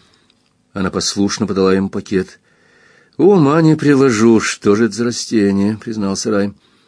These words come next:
«Не думаю, что я его вообще когда-нибудь встречал. Во всяком случае, в Манхэттене».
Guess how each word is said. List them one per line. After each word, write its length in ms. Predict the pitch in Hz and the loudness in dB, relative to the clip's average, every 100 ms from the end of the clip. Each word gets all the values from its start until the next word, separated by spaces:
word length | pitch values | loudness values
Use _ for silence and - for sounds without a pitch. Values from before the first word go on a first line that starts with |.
| _ _ | _ _
«Не 300 | 104 104 107 | -2 2 2
думаю, 320 | 95 117 135 117 | 4 2 2 2
что 160 | - | 2
я 80 | 131 | 4
его 180 | 131 131 | 4 4
вообще 420 | 123 - - 113 | 2 -2 0 0
когда-нибудь 440 | 107 110 110 110 | 0 -2 0 -2
встречал. 640 | - 113 107 - 110 104 101 _ _ _ _ _ - | -4 -8 -6 -2 0 0 -2 _ _ _ _ _ -2
Во 140 | 104 | -2
всяком 320 | - 113 110 | 0 -2 -2
случае, 280 | 113 107 113 | -2 0 0
в 40 | |
Манхэттене». 680 | 110 107 - 110 92 101 101 | 2 0 -2 -2 0 -2 -4